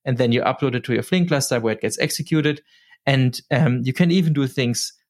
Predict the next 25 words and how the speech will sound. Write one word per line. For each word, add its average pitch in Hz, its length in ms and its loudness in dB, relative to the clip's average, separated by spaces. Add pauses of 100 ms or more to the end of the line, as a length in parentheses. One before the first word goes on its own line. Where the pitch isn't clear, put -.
(120)
like, 110 240 0
profiling 104 680 -2 (120)
on 120 140 0
your 110 100 2
local 98 260 0
machine. - 280 -6
So - 120 -2
if - 120 -4
you 135 80 2
notice 139 380 2
that 123 140 -2
there's 113 220 0
some 117 180 -2
performance 151 480 -2
issue - 220 -6
potentially 147 480 -2
on 123 80 0
your 117 80 0
cluster, 127 420 0 (300)
you 135 80 0
can 135 180 2
run 131 180 2
it 123 120 -2
locally 135 400 0
again 107 380 0